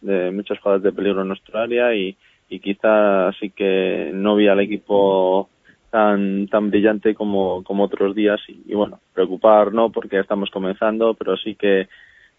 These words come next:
sí que hay que intentar pues ya pronto sumar porque, eh,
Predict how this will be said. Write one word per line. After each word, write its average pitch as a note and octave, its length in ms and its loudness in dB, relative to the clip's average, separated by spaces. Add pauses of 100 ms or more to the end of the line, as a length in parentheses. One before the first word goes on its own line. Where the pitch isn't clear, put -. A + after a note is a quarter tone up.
(120)
sí A#2 100 -2
que A2 80 0
hay G#2 100 2
que F#2+ 460 2
intentar F#2 480 -2
pues F#2+ 220 0 (280)
ya F2+ 240 4
pronto F#2+ 460 -2
sumar A2+ 460 0
porque, - 280 -6
eh, F2+ 920 -2